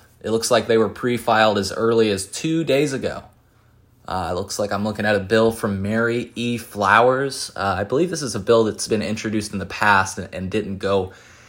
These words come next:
anywhere. Um, it amends the Criminal Identification Act and provides that the Illinois State Police and all law enforcement agencies within the state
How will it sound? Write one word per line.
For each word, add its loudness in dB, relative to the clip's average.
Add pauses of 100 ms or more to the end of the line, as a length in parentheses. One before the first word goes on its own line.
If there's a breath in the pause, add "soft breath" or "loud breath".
(280 loud breath)
anywhere. -2 (380 loud breath)
Um, 2 (560)
it 0
amends 0
the -4
Criminal 0
Identification -2
Act -4
and -2
provides 2
that 0
the -12
Illinois 0
State -2
Police 0
and -2
all 6
law 4
enforcement -4
agencies -4
within -2
the -2
state -4